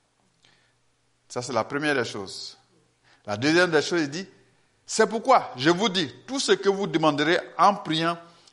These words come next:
croyez que vous l'avez reçu et vous le verrez s'accomplir. »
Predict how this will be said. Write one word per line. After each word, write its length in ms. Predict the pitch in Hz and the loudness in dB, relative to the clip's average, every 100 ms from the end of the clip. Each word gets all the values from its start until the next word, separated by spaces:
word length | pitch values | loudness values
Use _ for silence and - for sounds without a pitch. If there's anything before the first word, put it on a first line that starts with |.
| _ | _
croyez 320 | 156 175 202 | 6 8 6
que 80 | 196 | 2
vous 140 | 147 | 2
l'avez 280 | 160 151 147 | 4 4 4
reçu 440 | 143 135 - 175 165 | 2 0 0 -6 -2
et 100 | 170 | 2
vous 160 | 165 185 | 2 4
le 120 | 196 | 4
verrez 280 | 139 147 180 | 4 4 4
s'accomplir. » 720 | 185 170 165 160 185 165 107 | 4 2 2 -2 -2 -2 -4